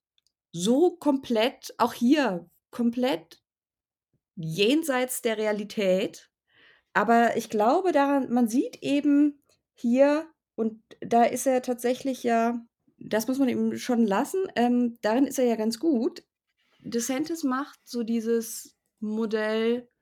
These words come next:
Glenn Youngkin, würde ich sagen. Das Modell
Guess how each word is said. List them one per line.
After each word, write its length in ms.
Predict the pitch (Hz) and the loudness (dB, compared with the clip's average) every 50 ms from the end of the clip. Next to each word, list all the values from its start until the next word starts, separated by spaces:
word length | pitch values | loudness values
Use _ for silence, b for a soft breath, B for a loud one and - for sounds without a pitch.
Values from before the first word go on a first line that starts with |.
| _ _ _ _ _ _ _ _ _ _ _ _ _ _ - | _ _ _ _ _ _ _ _ _ _ _ _ _ _ -6
Glenn 260 | - 202 202 208 208 | -2 0 0 0 0
Youngkin, 420 | 196 190 190 208 247 247 - 330 370 415 453 453 403 | 2 2 2 2 2 -2 -2 -4 -4 -2 -4 -4 -6
würde 220 | 262 247 240 254 254 | -4 -2 -2 -2 -2
ich 160 | - 262 - | -2 -6 -8
sagen. 360 | 269 262 262 262 277 294 320 359 392 381 _ _ _ - | -6 -6 -4 -2 -2 -2 -2 -4 -6 -10 _ _ _ -8
Das 200 | - 233 233 240 | -6 -6 -4 -2
Modell 640 | 233 220 220 214 208 214 220 226 240 254 269 262 | -2 -2 -2 -2 -2 -2 0 0 0 0 -2 -6